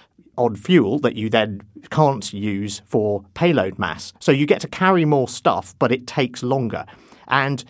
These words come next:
the other two missions are gonna take much more traditional routes to the moon and could get there a lot quicker.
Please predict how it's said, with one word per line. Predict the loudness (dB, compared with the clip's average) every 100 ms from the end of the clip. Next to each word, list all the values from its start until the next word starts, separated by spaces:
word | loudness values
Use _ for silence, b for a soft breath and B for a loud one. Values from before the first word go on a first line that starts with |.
| b -4
the | 2
other | 4 2
two | 2 -2 0
missions | -4 -6 -10 -10 -8
are | -2 0
gonna | 0
take | 0 -2 0
much | -2 0
more | -2
traditional | 0 2 2 2 0
routes | 2 -2 -2
to | -4
the | 0
moon | -2 -2 -8 B B
and | -6 -2
could | 2
get | 4
there | 4 4
a |
lot | 2 0
quicker. | -2 0 0